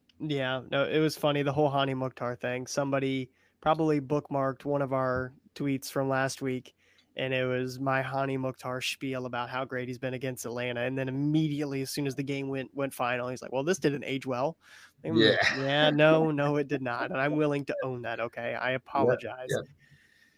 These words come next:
Speaker 1: But
Speaker 2: It's
Speaker 1: Brian,
Speaker 2: on
Speaker 1: I
Speaker 2: brand. It's part of the brand.
Speaker 1: it's, we're dropping points, baby. That's what we're
Speaker 2: Yeah.
Speaker 1: here for, okay?
Speaker 2: Yeah. <laughs>
Speaker 1: We're gonna, we're gonna gain you some points, but we're gonna drop you a lot,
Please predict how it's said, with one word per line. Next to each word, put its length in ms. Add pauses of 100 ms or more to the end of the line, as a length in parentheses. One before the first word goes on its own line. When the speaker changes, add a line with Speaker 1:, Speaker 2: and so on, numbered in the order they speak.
(320)
Speaker 1:
But 80
Speaker 2:
It's 100
Speaker 1:
Brian, 280
Speaker 2:
on 80
Speaker 1:
I 20
Speaker 2:
brand. 240
It's 180
part 180
of 100
the 60
brand. 340 (320)
Speaker 1:
it's, 460 (520)
we're 100
dropping 360
points, 300
baby. 260
That's 180
what 80
we're 80
Speaker 2:
Yeah. 120
Speaker 1:
here 120
for, 380
okay? 420 (340)
Speaker 2:
Yeah. 60 (240)
<laughs> 0 (400)
Speaker 1:
We're 180
gonna, 380
we're 100
gonna 140
gain 320
you 40
some 160
points, 300
but 80
we're 80
gonna 160
drop 320
you 100
a 40
lot, 340